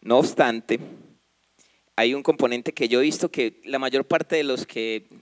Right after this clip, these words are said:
han trabajado más en este campo tratan mucho y es el componente de los operarios, el personal. Pese a que en algunas ocasiones no se tiene un box adecuado,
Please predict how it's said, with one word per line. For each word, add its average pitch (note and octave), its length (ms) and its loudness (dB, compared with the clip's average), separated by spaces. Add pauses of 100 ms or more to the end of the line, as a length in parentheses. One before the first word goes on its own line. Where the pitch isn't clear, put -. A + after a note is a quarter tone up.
(120)
han B2+ 180 -6
trabajado C#3+ 360 -2
más C#3+ 160 -2
en D3 120 -6
este C#3+ 220 -8
campo C#3+ 480 -2 (420)
tratan C#3 340 -4
mucho C#3 260 -8
y B2+ 80 -2
es A2+ 100 -4
el C3 100 -12
componente G#2+ 500 -12
de A#2 60 -6
los A2 140 -6
operarios, G#2 520 -10
el G2 120 -14
personal. F#2 540 -18 (1400)
Pese C#3+ 500 2
a B2+ 120 0
que C3 180 0
en B2+ 100 -2
algunas C3+ 360 -2
ocasiones D3 420 -2
no D#3 120 0
se D#3+ 120 2
tiene D#3 260 0
un D3+ 100 -6
box D3+ 240 2
adecuado, C3 680 0